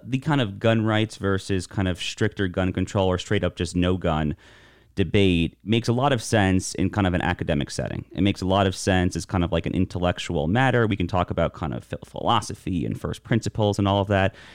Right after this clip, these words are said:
The reality is that when the American Constitution was written over two hundred years ago, they made a deliberate decision. Um, and for better or for worse, again,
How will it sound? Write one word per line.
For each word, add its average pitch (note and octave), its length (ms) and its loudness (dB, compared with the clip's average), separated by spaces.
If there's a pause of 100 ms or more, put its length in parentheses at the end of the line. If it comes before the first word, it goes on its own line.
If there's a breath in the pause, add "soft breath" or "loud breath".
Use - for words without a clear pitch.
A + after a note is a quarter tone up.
(420 loud breath)
The D3+ 80 4
reality C4 400 4
is C3+ 160 4
that B2 340 4
when A2 400 4 (140)
the A2+ 240 0
American A2 800 2
Constitution G#2 680 0
was F2 240 0
written F#2 260 2
over F2 240 -2
two - 280 -4
hundred F2 500 0
years G#2+ 300 -2
ago, D2+ 480 -2 (280)
they G#2+ 140 2
made B2+ 180 4
a A2 60 4
deliberate F#2 680 -2
decision. - 520 -10 (480)
Um, F#2 380 2
and F#2+ 360 2
for A2+ 140 0
better D#3 220 2
or G#3 40 0
for C#4 120 4
worse, C#3 400 2
again, F2+ 480 0